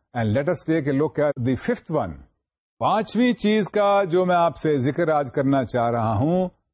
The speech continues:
that is the player's perception. دیکھیں، جو کھلاڑی ہیں وہ بھی انسان ہیں،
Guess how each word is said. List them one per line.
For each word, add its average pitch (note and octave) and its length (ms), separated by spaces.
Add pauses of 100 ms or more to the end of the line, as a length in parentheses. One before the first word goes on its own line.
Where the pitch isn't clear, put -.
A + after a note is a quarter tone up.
(140)
that D3 300
is E3+ 260 (580)
the B2+ 100 (120)
player's G3 580 (120)
perception. F3+ 680 (840)
دیکھیں، F#3 540 (480)
جو B2 220 (180)
کھلاڑی C3+ 500
ہیں E3 420 (380)
وہ C3+ 380
بھی E3+ 160 (340)
انسان D#3 640
ہیں، A2+ 280